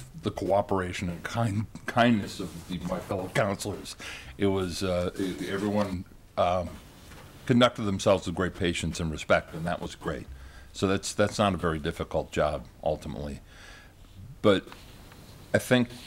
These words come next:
I mean, what I would like to do as president is, um, demystify governance,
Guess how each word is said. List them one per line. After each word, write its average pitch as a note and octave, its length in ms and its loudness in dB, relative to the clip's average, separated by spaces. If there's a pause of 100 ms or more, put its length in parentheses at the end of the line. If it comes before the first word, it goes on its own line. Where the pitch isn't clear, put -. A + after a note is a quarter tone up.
(120)
I - 40 0
mean, G#2 280 4 (320)
what A2 160 10
I G#2+ 100 10
would A#2 140 4
like G2+ 220 6
to F2+ 120 -2 (520)
do A2 340 6
as G2 280 6
president E2 840 2 (160)
is, F2 580 -2
um, F2 300 4 (1040)
demystify G#2+ 960 4 (840)
governance, E2+ 720 2